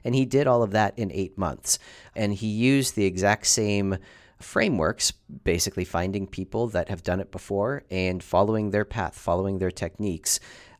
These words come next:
and had success with that. They now, he now runs a company called Afterburner, and Afterburner, again, works with many, many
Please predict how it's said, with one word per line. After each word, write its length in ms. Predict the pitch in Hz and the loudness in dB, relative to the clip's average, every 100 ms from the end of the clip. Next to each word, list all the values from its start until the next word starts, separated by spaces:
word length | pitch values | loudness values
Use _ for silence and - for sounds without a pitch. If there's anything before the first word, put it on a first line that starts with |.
| - | -4
and 560 | 98 87 85 85 - - _ _ | 0 2 2 0 -2 -6 _ _
had 380 | 95 87 92 85 | -4 0 0 0
success 440 | 92 - 90 - | -2 0 0 0
with 140 | 90 - | -4 0
that. 300 | 85 73 - - - - | 2 0 -4 -20 -20 -4
They 220 | 104 123 | 4 6
now, 560 | 123 117 120 123 120 - - | 6 6 6 6 4 0 -8
he 220 | 120 131 | 0 2
now 300 | 120 117 123 | 6 6 6
runs 440 | 104 110 104 98 98 | 6 4 4 2 -2
a 60 | |
company 340 | - 92 92 87 | -2 -2 -4 -4
called 240 | 87 80 - | -4 -4 -2
Afterburner, 640 | 156 - 87 73 67 85 - - - - | -2 -2 -2 -4 -4 -6 -8 -20 -20 -8
and 180 | 107 104 | -6 0
Afterburner, 920 | 135 - 139 120 110 107 107 104 - | 0 0 2 4 6 6 6 2 -2
again, 340 | 104 110 98 | -2 0 2
works 280 | 92 107 - | 0 -2 0
with 220 | 101 - | -2 0
many, 240 | 95 110 113 | 0 0 2
many 400 | 107 104 98 | 2 0 -2